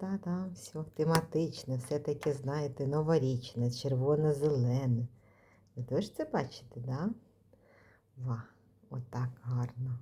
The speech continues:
Боже, як гарно. Дякую, дякую, Лідія, за тобі за такий чудовий, по-, теплий подарунок. Мені дуже приємно, що ми, скажімо так, познайомилися дуже давно і підтримуємо з тобою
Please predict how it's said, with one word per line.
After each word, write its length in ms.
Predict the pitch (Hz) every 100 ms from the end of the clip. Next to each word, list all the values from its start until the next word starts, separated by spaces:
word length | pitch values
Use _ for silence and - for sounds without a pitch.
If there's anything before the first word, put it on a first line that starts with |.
| -
Боже, 380 | 131 143 247 196
як 160 | 165 147 120
гарно. 460 | 127 127 123 123 - _ _ _ _ _ _ _ _ _ _ _ _ -
Дякую, 480 | 127 147 127 - 135
дякую, 460 | 151 139 - 131
Лідія, 320 | 139 208 196
за 60 | 143
тобі 240 | - 131
за 100 | 135
такий 300 | 127 127 -
чудовий, 560 | 165 139 123 147 202 185
по-, 180 | - 147
теплий 460 | - 160 165 165
подарунок. 840 | 156 147 139 139 131 131 127 127 143
Мені 180 | 147
дуже 340 | 147 208 - 208
приємно, 680 | 208 156 139 131 131 123 127
що 300 | 127 131 123 - - - - -
ми, 200 | 147 -
скажімо 400 | - 143 131 135 131
так, 200 | 143 -
познайомилися 920 | 143 131 139 151 190 180 147 147 143
дуже 280 | 139 131
давно 400 | 139 139 135 160 175
і 60 |
підтримуємо 720 | 127 - 131 156 156 147 139
з 60 | 131
тобою 460 | - 131 151 156